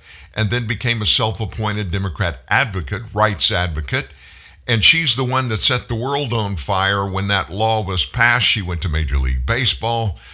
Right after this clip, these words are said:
She got them to cancel the Major League Baseball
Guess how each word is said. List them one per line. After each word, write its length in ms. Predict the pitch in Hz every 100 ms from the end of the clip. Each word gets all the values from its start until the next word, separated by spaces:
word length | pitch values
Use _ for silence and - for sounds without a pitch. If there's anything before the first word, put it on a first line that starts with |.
| - -
She 220 | - 98
got 280 | 92 92 95
them 160 | 92
to 80 | 80
cancel 680 | 69 117 107 90 107 90 69 - - - -
the 420 | 90 85 78 71 - _ - _ _ _
Major 300 | 101 107 101
League 220 | 101 90
Baseball 500 | 98 95 - 92 76